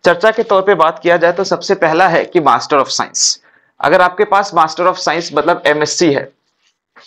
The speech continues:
एमएससी, तो आप जो है apply कर सकते हैं। याद रहे ये video उन सभी लोगों के लिए जो लोग आप life science हो, physical science हो, chemical science हो, ठीक है ना, मैथमेटिकल science हो,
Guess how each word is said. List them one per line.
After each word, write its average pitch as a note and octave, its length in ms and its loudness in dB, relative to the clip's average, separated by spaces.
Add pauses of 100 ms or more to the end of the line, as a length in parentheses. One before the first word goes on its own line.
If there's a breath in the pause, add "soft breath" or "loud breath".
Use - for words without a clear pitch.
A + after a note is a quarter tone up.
(440 soft breath)
एमएससी, D#3+ 500 0 (1500)
तो A#3 100 4
आप F3 400 0
जो D3 180 2
है D#3+ 120 4
apply F#3+ 300 -2
कर - 160 -8
सकते - 340 -10
हैं। - 760 -6
याद F3+ 200 2
रहे A#3+ 120 4
ये A3+ 80 2
video F#3+ 300 2
उन F#3+ 200 0
सभी G#3 260 0
लोगों G3 220 4
के F3+ 120 -2
लिए F3+ 80 2
जो F3+ 140 4
लोग F3+ 180 2
आप D#3+ 240 0
life D#3 200 0
science E3 380 -4
हो, D#3+ 320 0 (140)
physical C#3+ 380 0
science D#3 320 -4
हो, D3+ 100 4 (180)
chemical C#3 340 0
science C#3+ 340 -4
हो, D#3 60 0 (1600 soft breath)
ठीक A#2+ 100 -2
है B2+ 60 0
ना, B2+ 60 -2
मैथमेटिकल D3 640 0
science D3 380 -4
हो, D3+ 80 2